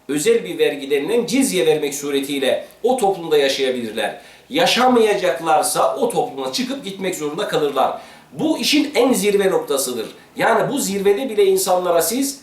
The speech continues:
Müslüman olmak zorundasınız diyemezsiniz. Sadece tebliğ edersiniz. "Belliğ ma unzile aleyke min rabbike" ayet kelimesini çalıştırırsınız. Bu manada insanların "dinde zorlama yoktur, dinde zorlama yoktur"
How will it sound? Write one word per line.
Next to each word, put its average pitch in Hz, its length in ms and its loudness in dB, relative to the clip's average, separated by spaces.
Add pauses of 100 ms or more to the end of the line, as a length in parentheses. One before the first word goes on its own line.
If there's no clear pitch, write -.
(160)
Müslüman 202 420 2
olmak 202 300 4
zorundasınız 185 720 0 (240)
diyemezsiniz. 143 640 0
Sadece 262 380 0
tebliğ 175 340 -2
edersiniz. 107 540 -4 (260)
"Belliğ 170 520 0
ma 190 300 0
unzile 196 280 0
aleyke 190 480 2
min 175 140 -8
rabbike" 214 420 0
ayet 175 200 2
kelimesini 165 440 -6
çalıştırırsınız. 101 800 -8 (1800)
Bu 294 220 -4
manada 180 760 2 (160)
insanların 214 720 0
"dinde 202 260 2
zorlama 175 440 2
yoktur, 175 460 0
dinde 151 260 -2
zorlama 180 360 0
yoktur" 202 360 0